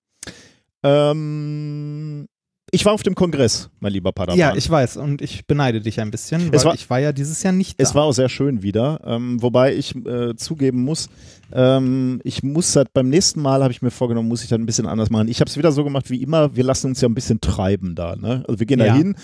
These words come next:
Speaker 1: also abgesehen davon, dass ich Engelschichten hab, also als Herald, äh, auf der Bühne Vorträge ansage, ähm, lass ich mich ein bisschen treiben. Die Leute kommen, reden mit mir, ich find das auch super, die Gespräche, nur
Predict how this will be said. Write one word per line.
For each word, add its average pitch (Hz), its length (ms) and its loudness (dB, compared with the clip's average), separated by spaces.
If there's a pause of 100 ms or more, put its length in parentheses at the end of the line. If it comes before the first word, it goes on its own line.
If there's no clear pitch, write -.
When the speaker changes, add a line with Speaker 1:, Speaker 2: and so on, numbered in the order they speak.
(240)
Speaker 1:
also 123 220 4
abgesehen 143 440 2
davon, 139 280 4
dass 120 100 4
ich 117 120 -4
Engelschichten 156 720 -2
hab, 131 200 2
also 110 260 0
als - 220 -4
Herald, 123 800 2
äh, 113 140 -2
auf 104 180 -6
der 113 100 2
Bühne 120 520 2
Vorträge 110 540 -2
ansage, 107 580 0 (580)
ähm, 139 600 2
lass 139 220 2
ich 165 60 0
mich 147 120 2
ein 139 80 0
bisschen 139 220 0
treiben. 101 420 0
Die 98 80 -6
Leute 120 260 0
kommen, 190 380 0
reden 156 260 2
mit 147 120 -4
mir, 143 220 4
ich 120 120 0
find 131 140 -4
das 117 120 -4
auch 117 80 -2
super, 156 520 0
die 147 80 0
Gespräche, 143 840 0
nur 165 460 2